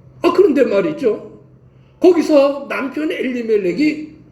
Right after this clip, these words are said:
무슨 일, 병이 걸렸는지 어쩌는지 죽었습니다. 그래서 두 아들이 있었는데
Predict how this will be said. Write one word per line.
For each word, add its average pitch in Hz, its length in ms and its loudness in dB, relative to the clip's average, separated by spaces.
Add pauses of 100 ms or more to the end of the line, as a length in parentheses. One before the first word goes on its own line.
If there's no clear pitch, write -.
(640)
무슨 480 240 -2
일, 427 500 -2
병이 294 280 2
걸렸는지 277 440 2
어쩌는지 233 680 0
죽었습니다. 349 640 -2 (1300)
그래서 494 320 4
두 359 240 4
아들이 233 440 -4
있었는데 247 840 -2